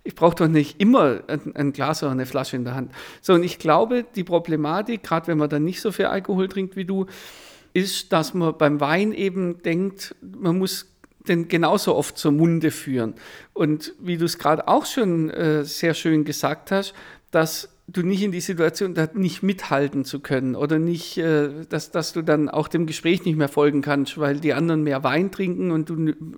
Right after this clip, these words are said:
fühlst dich genötigt, auch so viel Wein zu trinken. Das halte ich für n-, für absoluten Nonsens, weil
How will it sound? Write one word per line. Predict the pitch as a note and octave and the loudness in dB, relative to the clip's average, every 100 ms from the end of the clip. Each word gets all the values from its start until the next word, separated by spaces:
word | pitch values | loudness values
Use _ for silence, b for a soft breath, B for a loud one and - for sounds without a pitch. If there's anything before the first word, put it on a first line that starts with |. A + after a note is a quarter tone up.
| _ | _
fühlst | - E3 - | -8 -6 -6
dich | C#3+ | -4
genötigt, | D3 D3 D#3 D#3 - B B B B | 2 4 4 0 -6 B B B B
auch | - F#3 | -2 0
so | - | 0
viel | F3 C#3 | 0 0
Wein | A#2+ B2+ | 2 0
zu | C3+ | -6
trinken. | - C3+ B2+ C3+ B2+ B B B _ | -4 -2 -2 -4 -8 B B B _
Das | - C3+ - _ - | -6 -6 -6 _ -2
halte | D3+ D#3+ E3 | 0 0 -4
ich | - | -8
für | - D#3 | -4 0
n-, | D3+ D3 - | 0 0 -4
für | - E3+ D3+ C#3+ - | -8 -4 -4 -4 -6
absoluten | - - F3+ G3 F3+ E3+ | -6 -4 -4 -2 0 2
Nonsens, | E3+ A#3 A3 C#3+ B2 - | 2 0 0 0 -2 0
weil | C#3+ C#3 | 0 0